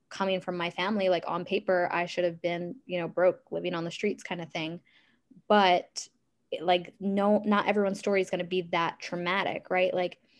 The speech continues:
it's not always gonna be a drama. Like, sometimes, like I said, it's just gonna be, maybe you didn't get enough,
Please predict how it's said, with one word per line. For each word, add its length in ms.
it's 140
not 140
always 200
gonna 140
be 240
a 80
drama. 680
Like, 300
sometimes, 640
like 140
I 60
said, 200
it's 140
just 140
gonna 120
be, 180
maybe 220
you 100
didn't 180
get 80
enough, 360